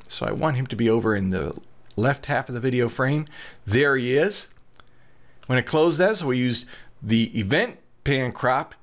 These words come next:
to kinda trim Jason or trim off some of the excess off the, uh, right side of his video. And then we use the track motion to shift him over to the left. And now we have a really nice shared screen here, or split screen,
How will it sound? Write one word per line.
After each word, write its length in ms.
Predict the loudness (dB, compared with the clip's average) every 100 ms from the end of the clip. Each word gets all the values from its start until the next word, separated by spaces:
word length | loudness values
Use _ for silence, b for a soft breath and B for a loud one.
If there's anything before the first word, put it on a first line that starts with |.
| -10
to 100 | -6
kinda 320 | -2 0 0
trim 720 | -2 -6 0 2 4 2 -2 -8
Jason 500 | -4 0 2 0 0
or 120 | -2 -2
trim 320 | -2 0 2
off 180 | 2 0
some 160 | -2
of 80 | -2
the 140 | -2 -2
excess 480 | -2 -2 0 0
off 240 | 0 -2 -2
the, 280 | -4 -4 -4
uh, 200 | -6 -4
right 300 | -2 -2 -2
side 480 | -2 0 0 -2 B B B B B
of 180 | -8 -2
his 220 | 0 0
video. 420 | 2 2 2 0 -4 B B B B -2
And 100 | 0
then 140 | 2
we 80 | 0
use 360 | 0 0 0 0
the 120 | -2
track 400 | -2 0 0 0
motion 480 | -2 -2 -4 -6 -8 B B
to 100 | -2
shift 340 | 2 2 0
him 120 | -2 0
over 220 | 0 0
to 120 | 0
the 100 | 2
left. 300 | 2 0 -4 -4
And 200 | -2 0
now 200 | 2 2
we 180 | 2 2
have 300 | 0 0 -4 B B
a 120 | -2
really 300 | 2 4 4
nice 400 | 2 2 0 -4 -10 -20 -20 -20 -20 -16
shared 560 | -4 0 4 4 4 2
screen 380 | -2 0 0 2
here, 220 | 2 2
or 180 | 2 0
split 380 | -2 0 0 0
screen, 480 | 0 0 0 -2